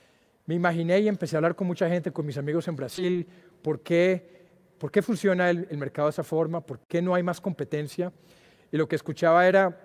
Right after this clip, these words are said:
"David, usted es colombiano, no conoce Brasil, es la forma como los bancos funcionan, no hay nada para hacer, es la forma como siempre ha sido y es la forma como siempre será". Y un emprendedor no puede llegar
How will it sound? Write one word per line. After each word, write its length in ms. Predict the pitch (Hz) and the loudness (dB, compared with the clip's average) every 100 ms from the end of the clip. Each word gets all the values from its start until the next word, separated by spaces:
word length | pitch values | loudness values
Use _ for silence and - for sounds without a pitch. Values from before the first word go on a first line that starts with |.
| - _ _ _ _ - | -20 _ _ _ _ -6
"David, 420 | 151 165 196 208 - - - | -2 2 4 4 2 -20 -16
usted 140 | - | -12
es 80 | - | 0
colombiano, 640 | 196 170 170 190 202 214 - - | 2 4 4 4 2 -2 -6 -10
no 100 | 135 | -6
conoce 240 | 160 165 | -2 0
Brasil, 500 | 160 139 170 180 226 - _ _ _ _ _ _ - | 0 0 0 0 -2 -10 _ _ _ _ _ _ -4
es 160 | 165 | 2
la 100 | 175 | 2
forma 460 | 175 - 233 240 240 | 2 6 6 6 0
como 220 | 226 175 | -2 -2
los 120 | 156 | -2
bancos 340 | 139 151 165 180 | -2 -4 -4 -6
funcionan, 640 | 160 - 202 220 226 214 - _ _ _ _ _ | -8 0 2 2 -2 -8 -14 _ _ _ _ _
no 220 | 160 170 175 | -4 0 0
hay 100 | 170 | 0
nada 360 | 175 190 208 | 2 4 4
para 200 | - 160 | 2 0
hacer, 460 | 143 190 196 220 185 - _ _ _ - | 0 0 0 0 -8 -18 _ _ _ -6
es 160 | 156 156 | 0 2
la 120 | 170 | 2
forma 440 | - 202 226 220 | 4 4 4 2
como 220 | 202 160 | -2 -4
siempre 360 | 139 160 156 190 | -4 -6 -2 -2
ha 40 | |
sido 440 | 175 233 262 254 - - | 0 0 2 0 -2 -4
y 100 | 165 | 2
es 40 | |
la 120 | 175 | 2
forma 360 | 175 214 214 208 | 2 2 4 2
como 220 | 185 160 | -2 -6
siempre 360 | 131 156 135 170 | -6 -6 -4 -4
será". 460 | - 147 139 117 - _ _ _ _ _ _ _ - | -2 -2 -2 -4 -12 _ _ _ _ _ _ _ -6
Y 160 | 180 190 | 0 2
un 100 | 202 | 2
emprendedor 460 | 202 208 175 175 | 2 2 4 4
no 100 | 196 | 2
puede 220 | 170 202 | 2 2
llegar 420 | 170 156 170 190 | 4 4 4 2